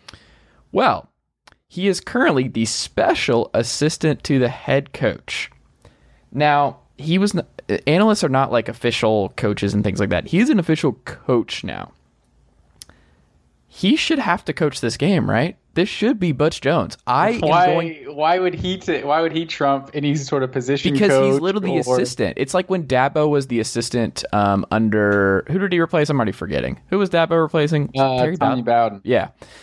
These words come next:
Speaker 1: So he was the assistant coach. I-, he was the A H C.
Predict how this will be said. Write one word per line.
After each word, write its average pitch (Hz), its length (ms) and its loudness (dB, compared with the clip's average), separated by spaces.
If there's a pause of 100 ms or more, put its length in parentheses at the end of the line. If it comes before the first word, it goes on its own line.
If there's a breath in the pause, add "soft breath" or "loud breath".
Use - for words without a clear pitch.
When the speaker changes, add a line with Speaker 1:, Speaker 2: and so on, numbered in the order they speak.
(120 loud breath)
Speaker 1:
So 151 220 0
he 170 260 -2
was 185 160 4
the 156 100 0
assistant 135 400 -2
coach. - 460 -4 (640)
I-, 82 140 0
he 127 160 0
was 123 100 2
the 95 220 -6
A 127 260 2 (180)
H 104 440 -2
C. - 320 -10